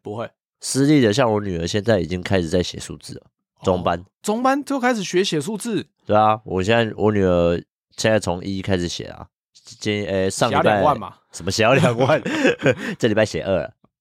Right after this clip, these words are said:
Speaker 1: 哦，这礼拜写二。
Speaker 2: 哎，这礼拜写二。
Speaker 1: 哎，二很难写欸。
Speaker 2: 呃，他都写得歪歪的、呃，我觉得很正常吧，小朋友啊。
Speaker 1: 就是因为他有那个弯，他，他比较不像一，就是从上往下，二还有带一个弧度。
Speaker 2: 他的弧度是可以的，他是最后一个那个横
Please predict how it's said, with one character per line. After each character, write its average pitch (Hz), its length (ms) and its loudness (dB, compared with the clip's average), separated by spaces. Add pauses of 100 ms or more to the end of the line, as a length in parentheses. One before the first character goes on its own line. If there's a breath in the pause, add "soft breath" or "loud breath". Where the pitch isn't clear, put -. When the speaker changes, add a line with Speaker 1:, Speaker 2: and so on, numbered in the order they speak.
Speaker 1:
哦， - 80 -10
这 170 100 0
礼 - 20 2
拜 165 100 4
写 131 120 -2
二。 123 220 -4
Speaker 2:
哎， 82 200 -4
这 87 120 -4
礼 85 60 -6
拜 82 100 -10
写 - 120 -14
二。 - 200 -8
Speaker 1:
哎， 165 160 0
二 214 100 2
很 147 160 0
难 131 120 -4
写 143 240 -6 (200)
欸。 101 480 -12
Speaker 2:
呃， 117 260 2
他 135 160 0
都 160 100 4
写 107 180 2
得 95 100 2
歪 101 180 4
歪 95 180 4
的、 87 140 -2
呃， 131 120 -4
我 117 120 -4
觉 117 80 -2
得 160 60 4
很 127 120 0
正 131 160 -2
常 - 200 -14
吧， 76 120 -14
小 78 140 -14
朋 87 140 -6
友 95 80 -4
啊。 95 180 -14
Speaker 1:
就 226 80 -10
是 226 140 -6
因 247 80 2
为 233 80 4
他 202 160 2
有 156 140 4
那 165 100 0
个 160 120 0 (200)
弯， 156 200 2
他， 190 140 2 (160)
他 202 180 0
比 165 80 -6
较 180 80 4
不 151 80 -2
像 160 220 0
一， 151 160 -10
就 156 100 -2
是 151 120 -2
从 131 240 -8
上 170 180 0
往 98 220 -8
下， 104 340 -8
二 202 200 4
还 156 140 0
有 143 140 0
带 180 220 2
一 147 80 0
个 135 80 -2
弧 135 380 -10
度。 170 260 -2 (120)
Speaker 2:
他 - 180 -2
的 196 140 4
弧 107 240 0
度 139 200 4
是 - 180 -2
可 85 300 -4
以 85 60 -2
的， 92 120 -14 (400)
他 - 160 -6
是 156 140 -2
最 151 260 2
后 139 140 4
一 123 60 4
个 101 120 2
那 123 80 -2
个 120 80 -4
横 - 240 -10